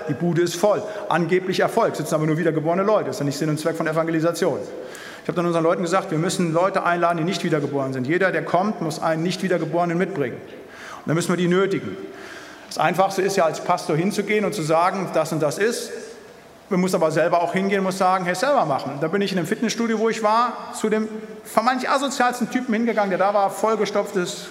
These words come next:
Anabolika-Schwein, so, Entschuldigung, so sagen die aber, die Bankdrücker. So, bin zu dem hingegangen, hab gesagt, „Du, ich lade dich recht herzlich ein zu unserer Evangelisation.“ Da hat er mich gefragt, „Was ist eine Evangelisation?“ Ich hab gesagt, „Da kommt einer, der erzählt von Jesus.“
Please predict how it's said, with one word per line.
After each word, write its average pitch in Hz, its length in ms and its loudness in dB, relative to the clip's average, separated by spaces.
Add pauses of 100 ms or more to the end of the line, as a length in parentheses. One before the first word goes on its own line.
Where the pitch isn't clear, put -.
(220)
Anabolika-Schwein, 208 880 2
so, 196 60 -2
Entschuldigung, 196 440 0
so 156 60 -4
sagen 190 260 2
die 196 60 0
aber, 180 140 0
die 180 120 -2
Bankdrücker. 180 560 0 (300)
So, 208 240 4 (220)
bin 240 120 2
zu 240 100 -4
dem 247 100 2
hingegangen, 240 480 4
hab 220 140 0
gesagt, 208 320 2
„Du, 233 40 0
ich 208 100 0
lade 214 180 2
dich 208 80 -4
recht 208 160 0
herzlich 202 200 2
ein 190 120 0
zu 202 80 -2
unserer 196 160 2
Evangelisation.“ 180 580 0
Da - 1200 -18
hat - 20 -8
er 135 60 0
mich 139 80 -2
gefragt, 135 180 -2
„Was 139 80 -2
ist 147 80 -2
eine 156 80 -2
Evangelisation?“ 131 680 -2
Ich 127 60 -4
hab 143 80 -6
gesagt, 165 200 0
„Da 160 60 -2
kommt 202 240 0
einer, 202 220 2
der 151 80 -2
erzählt 160 220 -2
von 156 120 0
Jesus.“ 202 460 -2